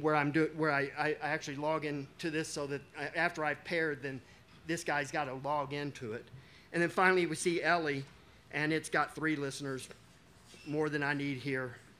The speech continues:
right? I need one, but it's fired up three. And there's the configuration for Ellie, and for those of you who are not familiar with it, it's like any other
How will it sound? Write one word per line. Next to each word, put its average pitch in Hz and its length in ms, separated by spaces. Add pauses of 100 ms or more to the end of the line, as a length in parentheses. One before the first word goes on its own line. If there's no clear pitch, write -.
right? 123 180
I 135 80
need 127 220
one, 135 340 (240)
but 123 140 (400)
it's - 160 (120)
fired 135 220
up 123 160
three. 131 300 (600)
And 196 160
there's 214 180
the 233 80
configuration 190 720
for 160 160
Ellie, 170 260
and 156 80
for 156 80
those 180 260
of 165 60
you 180 100
who 170 60
are 165 40
not 175 180
familiar 175 380
with 151 220
it, 151 160 (1120)
it's 185 180
like 185 260
any 190 240
other 170 300